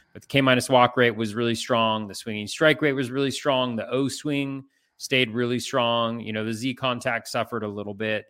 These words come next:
eighty-three point four percent. Not what you'd love to see necessarily, but all the numbers are really, really good. Um, you know, I think the difference between him and Cole, who would be my S P one,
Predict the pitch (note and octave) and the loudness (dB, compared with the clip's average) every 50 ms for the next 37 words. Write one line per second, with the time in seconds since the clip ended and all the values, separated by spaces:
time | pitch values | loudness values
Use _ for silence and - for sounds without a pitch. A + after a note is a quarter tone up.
0 | - G#2 G#2+ G#2+ A2 - - A2+ G#2+ - A2 G2+ F#2+ - A2+ G#2 - - F#2+ - | -10 -8 -6 -6 -6 -6 -8 -10 -10 -10 -12 -12 -12 -10 -10 -10 -10 -10 -12 -12
1 | - G2+ F#2 F#2 F2+ E2 _ - A2+ G#2+ G#2 A#2 A2+ - - A2+ G2+ F#2+ G2+ G2 | -10 -8 -8 -10 -10 -12 _ -10 -8 -8 -6 -8 -8 -8 -8 -10 -10 -10 -6 -4
2 | G2+ G2+ G#2+ G#2+ G#2+ G#2+ - C3+ B2+ - - D3 D3 D3 D3 C#3+ C#3+ - C#3+ - | -2 -2 -2 -4 -6 -12 -10 -8 -8 -8 -6 -4 -2 -2 -2 -2 -4 -6 -8 -6
3 | D#3+ D#3 D#3 D#3 D#3 D#3 D#3 D#3 D3+ _ _ _ _ _ _ _ _ _ - A#2+ | -4 -4 -2 -2 -4 -4 -6 -8 -10 _ _ _ _ _ _ _ _ _ -6 -2
4 | B2 B2 C3 C3+ C#3 B2+ C3 A#2+ A2+ A2+ A2+ A2 A2 A2 G#2+ G2+ - - - G2+ | 2 4 6 6 6 6 4 2 2 2 2 2 0 0 0 -2 -4 -4 -2 -2
5 | G2 G2 G2 F#2+ G2+ G#2+ G2+ G2+ G2+ F#2+ G2 G2 G2 G2 F#2+ F#2 - F#2 F2 F2 | -2 -2 -2 -4 -4 -4 -4 -4 -4 -6 -6 -6 -4 -6 -6 -8 -8 -10 -8 -8
6 | F2 F2 F2 E2+ F2 G2+ _ _ _ _ _ _ _ _ - G2+ G2+ G2 F#2+ F#2+ | -8 -10 -10 -12 -16 -20 _ _ _ _ _ _ _ _ -4 -2 -2 0 0 -2
7 | F#2 F#2 F#2 F2+ - - C#3 C#3+ C3 B2+ A#2+ A#2+ A#2+ - E3 D#3 - - C3+ A#2 | -4 -4 -8 -10 -8 -2 0 2 4 4 4 4 2 2 0 -2 0 -2 -2 0
8 | C3 B2+ - C3 A2+ - B2+ A#2+ - B2+ A#2+ A2+ A2+ A#2+ A2+ G#2 G#2 G#2 - - | -2 -2 -2 -4 -6 -6 -8 -8 -6 -4 -4 -2 -2 -4 -4 -6 -8 -8 -8 -6
9 | G#2 G2+ G2 F#2+ F#2+ F#2+ G2 F#2 - G#2 F#2+ F#2+ G2 F#2 F#2 G2+ G2 G2 F#2+ F#2 | -6 -4 -4 -4 -6 -6 -8 -8 -8 -10 -8 -8 -8 -8 -8 -8 -6 -6 -6 -6
10 | F2+ F2 F#2 F2+ - - _ - G2 F2+ F2+ F2 F2 E2+ F2 F2 E2+ E2 | -6 -6 -6 -8 -10 -10 _ -12 -12 -12 -10 -10 -12 -12 -12 -14 -16 -20